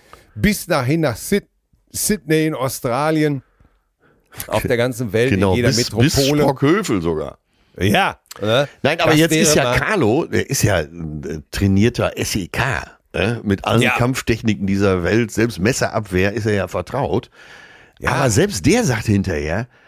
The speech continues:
Speaker 2: „Ah,
Speaker 1: Ganz
Speaker 2: das war
Speaker 1: schön
Speaker 2: ganz schön gefährlich.“ Äh, was
Speaker 1: Ja.
Speaker 2: wäre gewesen, wenn der Typ A, ein Messer gehabt hätte oder der Komplize zurückgekehrt wäre? Das hätte ich ja gar nicht gesehen, ne?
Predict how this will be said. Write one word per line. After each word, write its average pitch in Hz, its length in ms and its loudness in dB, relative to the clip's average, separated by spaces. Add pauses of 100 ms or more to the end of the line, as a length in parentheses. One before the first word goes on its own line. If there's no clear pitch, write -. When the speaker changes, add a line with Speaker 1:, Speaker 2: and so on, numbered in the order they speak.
(460)
Speaker 2:
„Ah, - 200 -4
Speaker 1:
Ganz 107 240 -2
Speaker 2:
das - 80 2
war 101 80 2
Speaker 1:
schön - 80 -2
Speaker 2:
ganz 135 180 0
schön 147 160 0
gefährlich.“ 139 760 -2 (580)
Äh, 107 200 2
was 135 160 -2
Speaker 1:
Ja. 127 120 4
Speaker 2:
wäre 160 140 4
gewesen, 139 320 2
wenn 123 120 2
der 120 120 4
Typ 131 260 -2
A, 92 120 -2
ein 107 100 0
Messer 139 280 0
gehabt 135 220 -2
hätte - 320 0
oder 180 300 4
der 135 120 2
Komplize 139 640 -2
zurückgekehrt 95 680 0
wäre? 95 380 -4 (720)
Das - 140 -4
hätte 120 140 0
ich 117 60 0
ja 113 100 2
gar 104 120 0
nicht 113 120 -2
gesehen, 113 400 0
ne? 101 220 -4